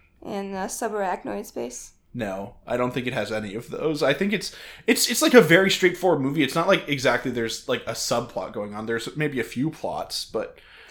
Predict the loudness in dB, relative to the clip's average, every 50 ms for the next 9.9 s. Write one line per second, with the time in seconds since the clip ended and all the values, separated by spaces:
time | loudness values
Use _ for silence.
0 | -20 -20 -20 -20 -20 _ _ _ 8 10 10 10 8 8 8 10 10 12 12 12
1 | 12 12 10 6 4 4 4 4 6 6 4 6 6 6 6 6 6 6 6 4
2 | 4 4 4 4 6 6 6 4 2 0 0 0 0 -2 -4 -2 -2 0 0 2
3 | 2 2 2 2 2 0 -2 -2 -6 -6 -6 -4 -4 -4 -4 -4 -4 -4 -4 -4
4 | -4 -6 -10 -10 -14 -18 2 4 4 4 8 8 6 6 6 4 0 2 2 2
5 | 4 4 4 4 4 4 2 0 -2 -4 -10 -14 -14 -2 4 6 8 8 6 4
6 | 0 -4 -4 -6 -8 -10 -6 4 6 6 6 6 4 4 6 8 8 6 6 4
7 | -2 -12 -20 _ _ _ _ _ _ _ _ _ 2 4 4 4 6 6 8 8
8 | 8 6 4 2 2 0 -4 -4 0 2 2 2 2 0 -4 -10 -10 -10 -10 -10
9 | -10 -10 -10 -10 -12 -14 -14 _ -8 -6 -6 -6 -6 -8 -10 -10 -10